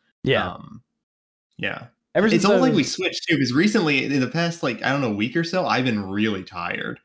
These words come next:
Speaker 1: Mm-hmm.
Speaker 2: and now you, <laughs> and now you can't get to sleep.
Speaker 1: Yeah.
Speaker 2: Uh, so, uh, I blame cern. Uh,
Speaker 1: Uh,
Speaker 2: the
Speaker 1: yeah,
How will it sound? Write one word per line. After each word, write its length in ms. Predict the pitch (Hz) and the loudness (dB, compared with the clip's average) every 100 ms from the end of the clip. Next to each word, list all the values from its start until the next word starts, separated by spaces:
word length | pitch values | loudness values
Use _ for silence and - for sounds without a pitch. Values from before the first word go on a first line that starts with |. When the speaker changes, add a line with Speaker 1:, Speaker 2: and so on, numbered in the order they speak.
| _ | _
Speaker 1:
Mm-hmm. 120 | 151 110 | -6 0
Speaker 2:
and 80 | |
now 240 | 113 123 113 | 0 0 0
you, 280 | 107 135 135 | 2 2 4
<laughs> 400 | 208 - 247 190 | 2 2 -4 -4
and 80 | 127 | 0
now 80 | 123 | 0
you 240 | 120 123 | 2 0
can't 180 | 135 107 | 0 -2
get 120 | 104 | -4
to 60 | - | -6
sleep. 420 | - 98 87 87 _ | -8 -6 -6 -8 _
Speaker 1:
Yeah. 280 | 139 143 113 | 0 2 2
Speaker 2:
Uh, 260 | 98 90 90 | 0 -4 -8
so, 260 | - 98 95 | -4 -2 -2
uh, 380 | - 98 90 - - _ | -4 -6 -6 -10 -16 _
I 80 | 127 | -2
blame 240 | 135 135 | 2 2
cern. 560 | 107 - 104 92 98 107 _ _ _ | 0 -2 -2 -4 -8 -16 _ _ _
Uh, 40 | |
Speaker 1:
Uh, 320 | 104 180 170 185 | 0 2 2 0
Speaker 2:
the 100 | 196 | 2
Speaker 1:
yeah, 420 | 185 202 147 | 4 4 2